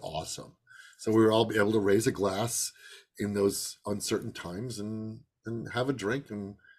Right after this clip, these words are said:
'cause I, we realized quickly that the Venn diagram of people who play D and D and drink is just a perfect circle. So, uh, <laughs> so, so we, uh,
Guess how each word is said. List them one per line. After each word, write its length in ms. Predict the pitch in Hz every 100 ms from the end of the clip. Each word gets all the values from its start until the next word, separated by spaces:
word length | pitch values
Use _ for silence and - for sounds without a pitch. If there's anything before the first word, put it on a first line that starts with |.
| _ _ _ _
'cause 140 | 135 120
I, 120 | 120
we 300 | - 113 120
realized 640 | 110 110 107 104 135 - _ -
quickly 680 | - 135 147 87 87 85
that 220 | 107 98 -
the 60 |
Venn 260 | 95 107 131
diagram 680 | 113 95 92 92 95 101 113
of 360 | 98 95 87 - _ - - - _ -
people 240 | 117 120
who 60 | 120
play 180 | 131 120
D 180 | 127
and 120 | 143 127
D 340 | 113 104 113 -
and 200 | 110 98
drink 440 | 117 156 117 -
is 140 | 101 -
just 220 | 95 -
a 40 |
perfect 360 | - 107 - -
circle. 400 | - - 78 - _ - - -
So, 480 | - - 139 135 135 135
uh, 400 | 123 117 110 - - _ _ _
<laughs> 380 | _ _ _
so, 500 | - - 175 143 117 - - - - - _
so 380 | - - 165 156
we, 400 | 147 170 160 156
uh, 420 | 147 135 131